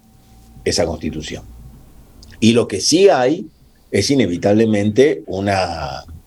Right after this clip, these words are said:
una, un pasaje de información, eh, en las redes sociales,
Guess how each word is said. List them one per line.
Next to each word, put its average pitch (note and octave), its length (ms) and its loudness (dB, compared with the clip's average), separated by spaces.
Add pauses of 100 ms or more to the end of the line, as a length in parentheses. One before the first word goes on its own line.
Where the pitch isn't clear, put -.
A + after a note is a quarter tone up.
(100)
una, D#2 680 -4 (340)
un G#2+ 140 2
pasaje C3 440 2
de A2 60 0
información, G#2+ 1080 0 (520)
eh, E2 520 0
en G2+ 140 2
las F2+ 100 0
redes G#2+ 280 2
sociales, G2+ 800 0